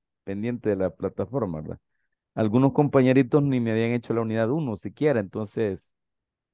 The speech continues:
¿verdad? Este, es algo que tenemos que, que ponernos al día. Y,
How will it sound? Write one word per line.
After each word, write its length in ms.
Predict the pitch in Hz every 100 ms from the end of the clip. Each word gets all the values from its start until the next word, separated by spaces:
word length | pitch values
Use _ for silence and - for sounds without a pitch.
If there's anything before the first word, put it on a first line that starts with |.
| _ _
¿verdad? 600 | - 98 92 110 117 107 98
Este, 480 | 90 - 95 95
es 140 | 98 107
algo 240 | 107 104
que 120 | 101
tenemos 560 | 92 95 101 101 95 -
que, 460 | - 85 78 73 - _ _
que 100 | 90
ponernos 380 | 92 123 135 151
al 100 | 165
día. 260 | 156 87 - _ _ _ _ _
Y, 400 | 151 175 190